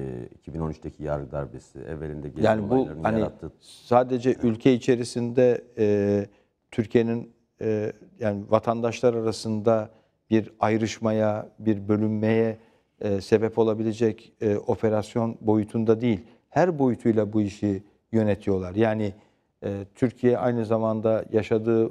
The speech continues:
Speaker 2: bu ekonomik operasyonlarla, e, bir miktar işsizlik sorununda artış görsün,
Speaker 1: Evet.
Speaker 2: enflasyon, e, artsın, e, vatandaş enflasyondan ve işsizlikten dolayı rahatsız olsun.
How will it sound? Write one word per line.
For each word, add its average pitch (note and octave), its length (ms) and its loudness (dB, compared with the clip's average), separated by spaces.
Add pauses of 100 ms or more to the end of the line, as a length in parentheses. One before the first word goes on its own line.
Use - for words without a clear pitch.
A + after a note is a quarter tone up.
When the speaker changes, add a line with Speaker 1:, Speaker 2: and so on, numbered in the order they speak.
(140)
Speaker 2:
bu G#2+ 340 0 (180)
ekonomik A2 500 -2
operasyonlarla, A2 1040 0 (540)
e, G2+ 280 -4
bir B2+ 100 6
miktar A#2+ 500 -2
işsizlik A#2 420 -4
sorununda A2 800 -2
artış G#2+ 400 -2
görsün, B2 480 -2 (400)
Speaker 1:
Evet. F#2+ 120 -2
Speaker 2:
enflasyon, B2 720 -2 (200)
e, G2+ 300 0 (100)
artsın, A#2 500 0 (500)
e, G2+ 260 0
vatandaş A#2+ 800 0
enflasyondan A#2 840 -2
ve A2 80 -2
işsizlikten A2+ 680 -4
dolayı A2 460 2 (340)
rahatsız A2+ 440 2
olsun. A#2+ 420 -4